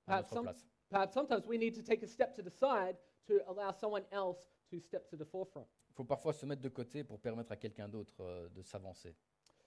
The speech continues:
Speaker 2: The next we have is gentleness.
Speaker 1: Ensuite, nous avons la douceur.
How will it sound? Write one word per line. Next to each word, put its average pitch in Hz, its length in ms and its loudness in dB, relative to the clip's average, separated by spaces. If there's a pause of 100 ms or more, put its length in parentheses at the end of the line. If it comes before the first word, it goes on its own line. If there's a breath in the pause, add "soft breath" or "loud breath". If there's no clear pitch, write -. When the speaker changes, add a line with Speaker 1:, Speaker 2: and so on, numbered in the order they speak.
(180 soft breath)
Speaker 2:
The 185 80 -4
next 262 280 6
we 202 140 -10
have 170 320 -2
is 180 280 4 (140)
gentleness. 165 500 4 (340)
Speaker 1:
Ensuite, - 280 -10
nous 127 120 0
avons 131 160 2
la 113 120 0
douceur. 110 560 -6